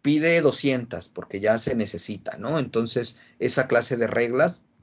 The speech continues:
de puntos de reorden, ya la matemática me acompaña, ¿no? La matemática me, me da esta clase de cosas. ¿De qué tamaño necesito hacer el inventario de seguridad, etcétera, ¿no? Entonces, bueno, aquí tengo más o menos alguna, un,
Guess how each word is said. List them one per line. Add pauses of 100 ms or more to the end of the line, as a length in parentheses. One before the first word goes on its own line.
(120)
de
puntos
de
reorden, (260)
ya
la
matemática
me
acompaña,
¿no?
La
matemática
me,
me
da
esta
clase
de
cosas. (320)
¿De
qué
tamaño
necesito
hacer
el
inventario
de
seguridad,
etcétera, (340)
¿no? (540)
Entonces,
bueno,
aquí
tengo
más
o
menos
alguna,
un,